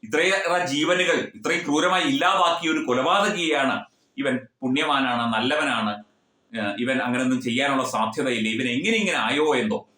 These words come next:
ഇവൻ എങ്ങനെ ഇങ്ങനെ ആയോ എന്നുള്ള ചോദ്യമൊന്നും വേണ്ട, ഇവൻ പണ്ടേ ഇങ്ങനെയാണ്,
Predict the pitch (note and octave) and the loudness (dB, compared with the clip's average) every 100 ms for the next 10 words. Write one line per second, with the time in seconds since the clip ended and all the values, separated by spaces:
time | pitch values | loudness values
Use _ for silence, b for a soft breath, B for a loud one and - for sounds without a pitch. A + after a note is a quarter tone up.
0 | _ A2 A2+ A2+ B2 D3+ D3+ C#3+ C3+ D3 | _ -6 -4 0 0 0 0 0 0 0
1 | D3 C#3+ C3+ B2 A#2+ C3 B2+ A#2 G#2 F#2+ | -2 -4 -6 -6 -4 -4 -4 -4 -4 -4
2 | - A2 A2 G#2+ G2+ A2+ B2 A2+ A2+ G#2+ | -6 -4 -2 -2 -2 -2 -2 -2 -4 -6
3 | A2 | -8